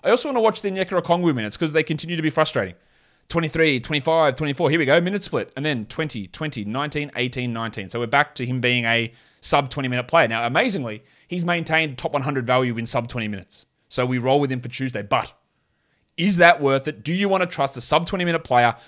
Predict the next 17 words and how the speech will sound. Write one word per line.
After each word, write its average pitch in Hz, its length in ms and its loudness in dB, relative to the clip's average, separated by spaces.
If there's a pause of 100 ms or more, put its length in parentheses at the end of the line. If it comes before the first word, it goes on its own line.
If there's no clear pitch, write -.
(180)
with 123 160 -4
two 202 180 -2
games 170 380 2
left 123 340 -2 (300)
in 151 80 -2
the 147 80 0
remaining 147 320 2
five 156 380 6
days 156 240 4
of 143 60 -4
the 135 60 -2
week, 127 320 -2
both 143 220 2
on 135 100 -4
thirteen 123 380 -4
game 117 220 -2
days? 123 340 0